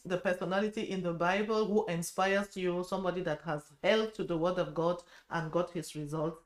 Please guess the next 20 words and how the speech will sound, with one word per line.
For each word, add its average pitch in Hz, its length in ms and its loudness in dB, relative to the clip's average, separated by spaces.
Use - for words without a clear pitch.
And 165 180 -2
also 202 380 0
the 175 140 0
message, 196 520 0
the 170 220 -2
integrity 254 840 -2
of 190 200 -2
the 175 80 0
word 190 340 4
is 180 200 0
in 160 160 -2
the 165 100 0
P 269 320 -2
C 240 160 -2
D 208 240 2
L, 190 140 4
Pastor 180 320 -2
Chris 196 220 -2
Digital 175 460 -2
Library. 240 600 2